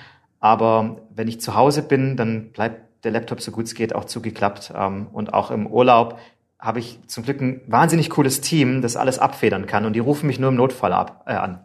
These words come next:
Und deswegen, da, da muss man schon auch diese Trennung mal machen.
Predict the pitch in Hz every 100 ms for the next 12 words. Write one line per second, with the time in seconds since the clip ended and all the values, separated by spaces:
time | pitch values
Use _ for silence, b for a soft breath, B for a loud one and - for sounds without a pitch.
0 | - 104 107 117 107 104 101 B B B
1 | B _ _ 110 113 - - 107 120 135
2 | 123 127 110 110 107 - 107 110 98 98
3 | 98 92